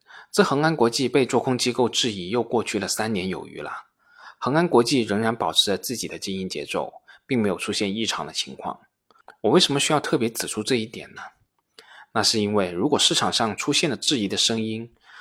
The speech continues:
特别出现了有完整逻辑的做空报告，一般而言，一家正规的会计师事务所肯定会对相关的质疑进行专项的核查，同时在内部评估这一事项的风险程度。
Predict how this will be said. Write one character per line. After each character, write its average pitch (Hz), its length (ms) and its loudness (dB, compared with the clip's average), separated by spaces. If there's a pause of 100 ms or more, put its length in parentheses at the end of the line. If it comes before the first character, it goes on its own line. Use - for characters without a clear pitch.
(160)
特 135 120 2
别 113 100 4
出 113 160 2
现 127 180 2
了 101 140 2
有 87 140 -4
完 82 260 0
整 135 220 0
逻 85 180 -2
辑 - 100 -2
的 107 80 0
做 101 160 0
空 101 160 -8
报 95 160 0
告， - 340 -6 (440)
一 110 100 -4
般 98 200 2
而 90 80 -6
言， 73 360 -12 (380)
一 156 80 -4
家 170 140 4
正 165 260 2
规 131 160 6
的 113 80 2
会 - 140 -4
计 110 160 -2
师 117 100 -4
事 113 160 2
务 98 140 -2
所 - 280 -8 (400)
肯 95 220 -6
定 107 100 0
会 113 140 0
对 107 100 4
相 107 220 0
关 113 140 -2
的 101 80 -2
质 110 180 0
疑 92 140 -4
进 - 160 -6
行 92 180 -8
专 117 180 -4
项 117 200 0
的 85 80 -6
核 - 180 -10
查， - 220 -10 (680)
同 107 180 -2
时 104 280 2
在 117 140 2
内 113 140 4
部 104 140 -4
评 95 260 -6
估 95 200 -4
这 110 160 -2
一 117 80 0
事 - 200 4
项 95 320 0
的 - 80 -12
风 220 220 -6
险 - 160 -6
程 - 240 -10
度。 - 300 -18